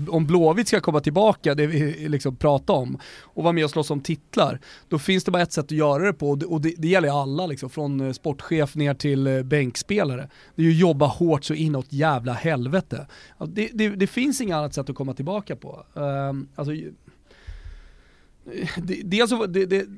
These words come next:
det handlar inte bara om, liksom, att kavla upp ärmarna och, och jobba hårt, utan det handlar ju om att vara kreativ också och hitta lösningar och, liksom, gå egna vägar, våga gå egna vägar. Men det tycker jag så-,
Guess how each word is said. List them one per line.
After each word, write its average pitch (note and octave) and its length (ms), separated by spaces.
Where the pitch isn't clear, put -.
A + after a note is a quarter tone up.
det F#3+ 100
handlar G#3+ 140
inte G#3+ 120
bara F3+ 120
om, E3 100
liksom, D#3 200
att C#3+ 80
kavla D3+ 260
upp C#3 100
ärmarna D#3 540
och, C#3 320
och C3+ 80
jobba C#3 220
hårt, D3+ 280
utan C3+ 140
det C#3 80
handlar E3+ 220
ju D#3 40
om D3+ 100
att C#3 80
vara C3+ 100
kreativ D#3+ 680
också - 260
och B2+ 100
hitta C#3 220
lösningar C#3+ 600
och, C3 200
liksom, B2+ 220
gå D3 180
egna C3+ 300
vägar, C#3 460
våga D3 440
gå E3+ 140
egna B2 260
vägar. C#3 420
Men D#3 260
det F#3 100
tycker C#4 200
jag G3 60
så-, E3 200